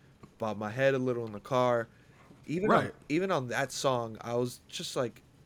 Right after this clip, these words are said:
Speaker 1: with the overall feel of the song, even with him, I was bored.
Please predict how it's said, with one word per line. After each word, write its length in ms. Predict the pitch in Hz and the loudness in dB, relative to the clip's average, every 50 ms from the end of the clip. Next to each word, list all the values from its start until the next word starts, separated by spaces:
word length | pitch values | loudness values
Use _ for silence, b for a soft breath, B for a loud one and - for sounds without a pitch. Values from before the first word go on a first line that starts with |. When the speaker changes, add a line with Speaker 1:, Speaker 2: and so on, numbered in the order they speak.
| - _ - | -20 _ -6
Speaker 1:
with 180 | 127 135 131 | -4 -4 -4
the 180 | - 156 143 - - | -2 -4 -6 -2 2
overall 840 | 123 143 175 165 170 170 143 127 123 123 127 135 135 135 131 123 120 - - - - - - - - - - - - - - - - - - - - - - - - - | 2 2 2 4 2 2 4 4 4 4 4 4 4 4 2 0 -2 -8 -16 -20 -20 -20 -20 -20 -20 -20 -20 -20 -20 -20 -20 -20 -20 -20 -20 -20 -20 -20 -20 -20 -20 -20
feel 680 | - - - - - - 135 127 127 139 147 151 160 139 143 | -20 -20 -20 -20 -8 -4 -2 0 2 2 2 0 0 -2 -4
of 120 | 147 147 | -6 -6
the 80 | 160 147 | -6 -6
song, 460 | - - 165 165 170 175 180 185 185 b b b b b b b b b b b b b b b b b - - _ - _ _ _ - - - - | -4 -4 -2 -2 -2 -4 -6 -8 -14 b b b b b b b b b b b b b b b b b -20 -20 _ -20 _ _ _ -20 -20 -14 -8
even 340 | 139 160 170 202 190 180 160 | -6 -4 -2 -2 -2 -2 -2
with 160 | 139 123 - | -2 -4 -4
him, 320 | 131 123 123 151 165 139 113 | -6 -6 -4 -2 -2 -2 -2
I 60 | 101 | -4
was 160 | 98 98 - | -6 -8 -10
bored. 380 | - - 101 95 92 92 87 | -12 -12 -12 -10 -10 -12 -14